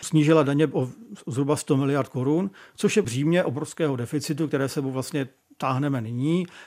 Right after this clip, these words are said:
A zcela predikovatelný výsledek byl, že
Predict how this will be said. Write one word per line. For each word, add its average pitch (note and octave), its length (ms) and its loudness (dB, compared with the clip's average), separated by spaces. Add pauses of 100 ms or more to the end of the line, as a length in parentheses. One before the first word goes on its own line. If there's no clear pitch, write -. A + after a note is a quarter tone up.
(120)
A C3+ 240 0
zcela D3+ 260 0
predikovatelný C#3+ 800 2
výsledek C3+ 460 -2
byl, B2+ 280 -2
že C3 240 0